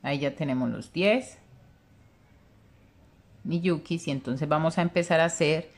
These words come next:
la parte de abajo. Esta parte de aquí son los diez y vamos a empezar a tejer toda esta parte de abajo hasta llegar a un solo miyuki. Entonces colocamos dos miyukis,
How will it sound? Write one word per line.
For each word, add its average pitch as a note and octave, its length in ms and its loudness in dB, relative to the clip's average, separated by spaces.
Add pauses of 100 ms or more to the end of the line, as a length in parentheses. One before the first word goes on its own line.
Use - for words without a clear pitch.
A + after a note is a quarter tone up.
(320)
la C#3 220 -2
parte C#3 320 2
de D3+ 80 4
abajo. B2+ 440 4
Esta G#3 340 2
parte G#3 320 4
de F#3+ 120 6
aquí A#3+ 500 2
son D3+ 260 0
los C#3+ 180 -2
diez C3+ 260 -2
y D3 100 -2
vamos F#3 260 6
a A3 40 8
empezar E3 340 4
a E3+ 100 4
tejer D#3 340 0
toda G3+ 300 4
esta G3+ 280 2
parte F#3+ 260 0
de F#3 100 4
abajo F3 520 4 (1200)
hasta D#3+ 280 -2
llegar C#3+ 300 2
a D#3 80 6
un A3 260 6
solo F#3 240 4
miyuki. C3+ 400 -2 (300)
Entonces - 540 -4 (260)
colocamos E3+ 560 4
dos G3 200 6
miyukis, G3 680 4